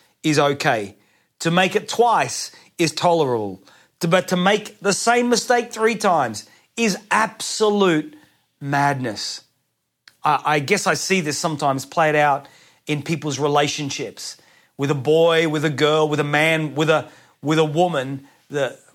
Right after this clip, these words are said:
the f-, same failure in, in relationships, uh, the same failure in choosing that type of person is okay once and tolerable twice, but a third time is craziness.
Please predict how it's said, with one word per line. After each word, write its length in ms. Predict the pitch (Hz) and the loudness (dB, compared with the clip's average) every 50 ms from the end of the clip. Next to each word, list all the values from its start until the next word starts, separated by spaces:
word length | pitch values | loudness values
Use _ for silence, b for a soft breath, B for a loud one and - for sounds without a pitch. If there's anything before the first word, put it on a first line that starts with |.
| _ - | _ -6
the 80 | - 151 | -6 -6
f-, 160 | - - - | -6 -6 -10
same 640 | - - - - - - 226 233 240 233 233 220 202 | -8 -8 -6 -4 -2 0 0 2 2 2 2 0 -2
failure 760 | - - - - - 202 202 214 208 190 160 135 127 123 123 - - | -4 -6 -6 -2 0 2 2 2 2 2 2 0 0 0 -2 -4 -2
in, 340 | 170 156 151 147 139 139 139 B B B B B - | -2 -2 0 -2 -4 -6 -8 B B B B B -4
in 160 | 160 160 151 | -2 2 2
relationships, 1120 | 156 151 151 165 180 175 - - - 180 165 143 - - 165 147 147 147 - - - - | 2 4 4 4 2 2 0 -4 -6 -6 -6 -6 -6 -4 -4 -4 -4 -6 -6 -8 -6 -4
uh, 160 | 156 147 143 143 B B B B B | -4 -4 -4 -6 B B B B B
the 80 | 160 | -6
same 320 | - - 214 208 208 202 185 | -4 0 2 2 2 2 0
failure 480 | - - 214 208 208 202 190 165 151 | 0 2 2 4 4 4 4 2 2
in 160 | 143 147 156 - | 0 0 -4 -4
choosing 500 | - - 208 214 196 156 170 151 147 135 | -4 -2 0 0 2 2 0 0 2 2
that 300 | 175 175 170 - - - | 2 0 0 -2 -8 -10
type 400 | - - 175 180 190 185 185 - - | -4 0 2 2 2 2 0 -4 -4
of 180 | 156 156 151 - | -4 -4 -4 -4
person 520 | - 165 165 165 160 - - 143 123 107 B B B B B B B B | 0 2 2 2 2 -2 -4 -6 -6 -8 B B B B B B B B
is 120 | 185 180 190 | 0 2 4
okay 400 | 226 240 240 240 - 208 208 180 | 4 2 2 0 0 0 2 2
once 380 | 156 170 175 160 139 120 - | 2 2 2 0 0 -2 -4
and 160 | 160 151 139 | -6 -6 -4
tolerable 460 | - - 202 208 196 190 170 170 165 143 | -2 0 0 2 2 0 0 -2 -2 -4
twice, 540 | 139 - 170 160 147 135 127 113 - - B B B B B B B | -2 0 0 2 2 2 0 -2 -6 -10 B B B B B B B
but 120 | 165 151 | 0 0
a 100 | 143 127 | 0 0
third 480 | - - - - - 214 220 220 208 214 | -4 -8 -6 0 2 2 4 2 2 0
time 440 | - 196 202 202 208 208 202 202 B B B B B B | 0 0 2 2 2 2 0 -4 B B B B B B
is 220 | 160 151 139 - | -6 -6 -6 -6
craziness. 800 | - - - - 156 151 147 147 135 117 135 117 110 - - - | -6 -8 -6 -2 0 2 2 0 0 -4 -6 -8 -8 -8 -12 -14